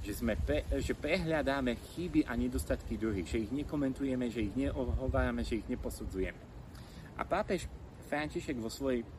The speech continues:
exhortácii Gaudete et Exsultate, pozvanie ku svetosti, hovorí, že práve príčina mnoho-, množstva našich únav,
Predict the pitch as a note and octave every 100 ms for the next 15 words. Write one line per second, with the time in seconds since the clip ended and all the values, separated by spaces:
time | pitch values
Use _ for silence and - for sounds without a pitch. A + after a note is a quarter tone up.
0 | - - - - - - B2+ A2+ A#2+ B2+
1 | A#2+ - A#2+ F#2+ D#3+ E3+ E3 C#3 A2 -
2 | A#2 G2 G#2+ - G2 A2 D#3+ - - -
3 | - - - - - C#3+ C3+ D3+ C#3+ C3+
4 | A#2+ - A2 - D3+ E3+ C3 - - -
5 | - - - - - C#3+ D3 E3+ C3 A2
6 | C#3 - - - - - A2+ - - -
7 | - D3 D#3 F#3 D#3 C#3 - - - E3+
8 | G3 - D#3+ C#3 A#2+ B2+ C#3 C#3 F3+ D#3+
9 | - C#3 D#3 F3 - C#3+ C3+ - A2 -
10 | - D#3 F3 D3 C#3 C3+